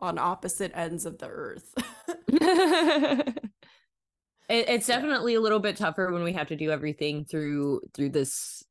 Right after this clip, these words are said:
Speaker 2: kind of, um, Zoom thing. <laughs>
Speaker 1: We didn't have that issue for the first year and a half that we were recording our content. You
Speaker 2: Mm-mm.
Speaker 1: remember that?
Speaker 2: Yeah, it would just let us go forever and ever, and I was just like, "Okay." And out of nowhere, it started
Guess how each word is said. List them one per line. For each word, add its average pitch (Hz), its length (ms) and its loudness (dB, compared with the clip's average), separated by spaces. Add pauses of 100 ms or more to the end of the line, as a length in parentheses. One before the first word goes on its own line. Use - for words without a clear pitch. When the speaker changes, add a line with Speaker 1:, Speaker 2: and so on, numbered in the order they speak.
Speaker 2:
kind 147 260 -2
of, 131 380 0 (160)
um, 90 540 -2 (840)
Zoom 160 760 0
thing. 190 480 0 (420)
<laughs> 381 60 2 (480)
Speaker 1:
We 247 920 -2 (180)
didn't 214 300 2
have 214 400 -2
that 170 200 0
issue 170 400 -4
for 175 180 -6
the 175 120 -6
first - 560 -4 (420)
year 190 400 -2
and 214 100 0
a - 80 -6
half 185 360 -6
that 170 160 -4
we 175 140 -2
were 165 180 -6
recording 175 460 -6
our - 100 -10
content. 196 500 -6
You 170 160 4
Speaker 2:
Mm-mm. - 40 0
Speaker 1:
remember 139 360 0
that? 262 340 -2 (300)
Speaker 2:
Yeah, 185 280 0
it 180 120 4
would 190 100 4
just 202 200 0
let 185 160 4
us 180 160 0
go 165 180 2
forever 143 540 0
and 135 120 -2
ever, 127 320 -2
and 123 140 -4
I 123 80 0
was 143 180 0
just 139 240 -4
like, 135 160 -2
"Okay." 143 460 0
And 147 100 0
out 165 200 0
of 165 80 2
nowhere, 123 380 0
it - 120 -6
started 127 460 -2